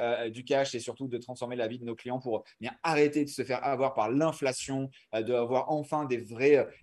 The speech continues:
euh, des vraies, euh, rentabilités, des, euh, multiplier ses, euh, ses finances personnelles par trois, quatre, cinq, dix, même sur les meilleures assurances vie,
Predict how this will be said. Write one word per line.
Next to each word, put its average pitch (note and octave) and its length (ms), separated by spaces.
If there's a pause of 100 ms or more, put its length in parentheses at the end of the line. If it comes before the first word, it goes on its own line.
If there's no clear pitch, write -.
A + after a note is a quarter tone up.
euh, A2 360
des A2+ 140
vraies, A#2+ 280
euh, A#2 260
rentabilités, C3+ 800
des, A#2 280 (220)
euh, A2 60
multiplier C#3 480
ses, C3 240
euh, G#2+ 240
ses A#2+ 140
finances C3+ 260
personnelles B2+ 420
par A#2+ 320
trois, C3+ 300
quatre, C3+ 240
cinq, C3 260
dix, C3 300
même B2 140
sur A#2+ 100
les A2 80
meilleures A#2+ 260
assurances A#2 380
vie, C#3 160